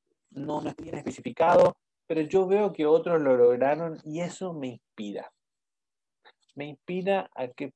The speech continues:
a lo mejor yo también puedo hacerlo. Y está muy bueno por eso inspirarse leyendo vidas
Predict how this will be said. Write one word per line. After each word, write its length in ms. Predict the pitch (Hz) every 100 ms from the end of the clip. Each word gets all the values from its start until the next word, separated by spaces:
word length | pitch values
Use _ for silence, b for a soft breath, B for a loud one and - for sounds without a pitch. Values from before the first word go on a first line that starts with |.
| _
a 100 | -
lo 100 | 135
mejor 240 | 131 175 170
yo 160 | 180
también 340 | 170 147 139 131
puedo 220 | 120 113
hacerlo. 320 | - 98 - _ _ _ _ _ _ _ _ -
Y 80 | 196
está 220 | 196 247
muy 200 | 233 240
bueno 300 | 208 202 202
por 160 | 180 156
eso 220 | 151 -
inspirarse 600 | 156 - 147 147 143 147
leyendo 460 | 139 127 143 143
vidas 360 | 131 151 156